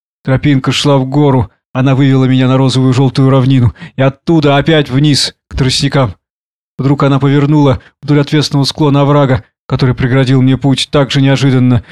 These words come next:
как затор в английском парке. Я бежал во весь дух и не заметил оврага, пока с разгона не влетел в него вниз головой, вытянув руки. Я упал прямо в колючие кусты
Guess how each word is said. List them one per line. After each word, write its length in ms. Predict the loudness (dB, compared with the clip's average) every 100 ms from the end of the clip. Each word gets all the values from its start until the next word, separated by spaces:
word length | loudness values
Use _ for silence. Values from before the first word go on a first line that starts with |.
| -14
как 200 | -10 -4
затор 300 | -2 0 0
в 60 | 0
английском 460 | 0 -2 0 -2
парке. 440 | 0 -2 -2 -4 -4 _ _ _ _ -4
Я 100 | 0
бежал 380 | 2 2 2
во 100 | 2
весь 260 | 2 0 0
дух 320 | -2 -2 -4 -14 -8
и 80 | -2
не 120 | 0
заметил 500 | 2 2 0 0 2
оврага, 500 | 2 2 2 0 -4 -8 _
пока 240 | -8 -2 -2
с 80 | 0
разгона 400 | 0 0 0 2
не 120 | 2
влетел 400 | 0 0 0 0
в 80 | 0
него 240 | 0 0
вниз 260 | 0 -2 0
головой, 520 | 0 2 2 0 -2 _ -4
вытянув 380 | -2 0 0 0
руки. 320 | -2 -2 -4 _ _ _ _ -6
Я 140 | -2
упал 300 | 0 0 0
прямо 240 | 0 0 0
в 40 |
колючие 340 | 0 -2 -2 -2
кусты 480 | -2 -2 -2 -2